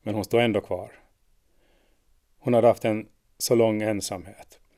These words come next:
och vägen tillbaka över isen till Bogfär syntes plötsligt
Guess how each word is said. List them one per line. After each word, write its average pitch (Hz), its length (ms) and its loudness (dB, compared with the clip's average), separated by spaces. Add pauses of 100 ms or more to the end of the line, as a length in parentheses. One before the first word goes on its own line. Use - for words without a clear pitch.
(280)
och 104 200 -8
vägen 101 420 0
tillbaka 98 540 -8
över 98 380 -6
isen 95 340 -12
till 98 120 -10
Bogfär 92 540 -10
syntes 98 400 -10
plötsligt - 560 -12